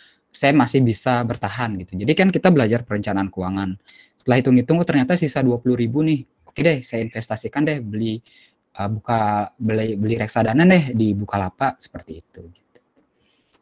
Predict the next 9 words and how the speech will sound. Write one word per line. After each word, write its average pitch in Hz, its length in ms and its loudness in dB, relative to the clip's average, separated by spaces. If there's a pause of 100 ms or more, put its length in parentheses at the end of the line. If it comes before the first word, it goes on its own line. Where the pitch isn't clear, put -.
(140)
Ada 123 160 6
juga 160 320 6
yang 170 320 6
dia 147 80 8
bilang, 156 480 2
"Eh, - 80 -6
saya 147 240 0
punya 170 160 2
dapat 160 320 -2